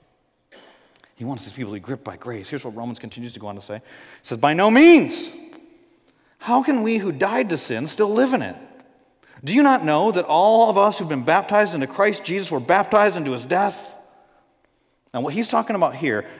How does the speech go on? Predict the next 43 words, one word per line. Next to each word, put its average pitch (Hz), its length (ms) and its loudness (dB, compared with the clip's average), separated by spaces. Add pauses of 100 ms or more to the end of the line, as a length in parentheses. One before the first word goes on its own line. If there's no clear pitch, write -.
is 131 100 -6
not 160 220 0
the 175 40 0
water 151 280 2
baptism 143 400 -2
we 127 80 -4
celebrated 117 500 -4
last 113 260 -4
week. 90 240 -10
He's 123 160 -10
talking 165 280 -2
about 113 360 0 (200)
real 143 400 0
physical 151 420 -6
union 135 380 -4
with 117 100 -8
Jesus. 107 320 -8
The 127 100 -10
water 170 260 4
baptism 156 420 -2
symbolizes 95 640 -2
that. 82 340 -4 (880)
But 143 100 -8
some 180 140 -2
of 202 140 4
you 175 80 0
last 165 320 2
week, 127 140 -4
if 120 80 -8
you 139 60 -4
were 135 100 -4
here, 143 160 -2
we 139 80 2
had 123 100 -2
nine 139 200 -4
people 147 180 -6
that 139 40 -6
got 127 140 -4
baptized 139 420 -4
last 135 220 -4
week 139 160 -6
in 135 80 -6
our, 123 100 -4